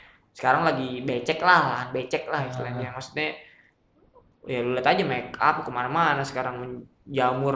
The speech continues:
Speaker 1: lah istilahnya, orang-orang tuh pasti minta kayak gitu. Dan, dan menurut gua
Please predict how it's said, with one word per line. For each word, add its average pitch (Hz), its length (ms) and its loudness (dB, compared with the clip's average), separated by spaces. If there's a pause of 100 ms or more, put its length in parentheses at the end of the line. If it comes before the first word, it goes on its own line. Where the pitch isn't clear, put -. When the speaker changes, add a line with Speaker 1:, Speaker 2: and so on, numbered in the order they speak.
Speaker 1:
lah 139 160 0
istilahnya, 131 380 -4
orang-orang 127 500 0
tuh 147 160 -6
pasti 151 460 -6 (320)
minta 127 400 2
kayak 123 260 -4
gitu. 123 140 -6
Dan, 123 320 -6 (580)
dan 127 300 -6
menurut 123 260 -6
gua 165 240 6